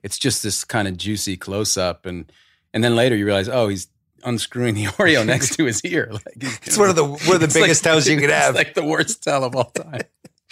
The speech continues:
Speaker 1: But, uh, but the way Dahl shot it, I think, was really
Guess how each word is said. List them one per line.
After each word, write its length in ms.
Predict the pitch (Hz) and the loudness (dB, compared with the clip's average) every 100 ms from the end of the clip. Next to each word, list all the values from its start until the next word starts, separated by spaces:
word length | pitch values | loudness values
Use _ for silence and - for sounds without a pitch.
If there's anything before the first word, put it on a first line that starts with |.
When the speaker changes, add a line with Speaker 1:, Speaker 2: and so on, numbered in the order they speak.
| 220 202 180 165 160 - | -6 -4 -6 -8 -6 2
Speaker 1:
But, 360 | 143 131 131 | 4 4 2
uh, 380 | 139 120 113 113 | 2 4 4 2
but 140 | 120 123 | 0 2
the 100 | 127 | 4
way 220 | 131 127 | 4 4
Dahl 300 | 120 117 107 | 4 4 4
shot 360 | - 117 110 110 | 2 2 4 2
it, 80 | |
I 120 | 101 95 | 0 -4
think, 320 | 104 98 95 | -8 -10 -10
was 180 | 98 98 | -12 -8
really 500 | 98 92 92 90 | -8 -8 -10 -12